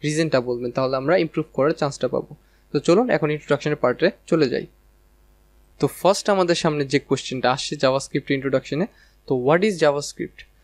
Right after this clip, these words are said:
তো এখানে JavaScript-এর আমি খুবই বেসিক একটা ডেফিনিশন দিছি।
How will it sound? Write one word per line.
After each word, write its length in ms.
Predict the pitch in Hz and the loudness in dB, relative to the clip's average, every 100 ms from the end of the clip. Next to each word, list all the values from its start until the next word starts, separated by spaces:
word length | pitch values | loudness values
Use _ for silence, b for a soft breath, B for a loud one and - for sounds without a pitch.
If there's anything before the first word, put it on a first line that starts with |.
| _ - | _ 0
তো 80 | |
এখানে 280 | 190 208 156 | 2 2 0
JavaScript-এর 580 | 135 143 151 170 - 156 | 4 2 2 -4 -2 -2
আমি 140 | 156 | -2
খুবই 240 | 151 156 147 | -4 -4 -2
বেসিক 360 | 139 147 160 | -2 -2 0
একটা 200 | 165 - | -2 0
ডেফিনিশন 480 | 151 151 160 - 165 | 0 0 -2 -2 -4
দিছি। 300 | 156 - 226 | -4 -6 -6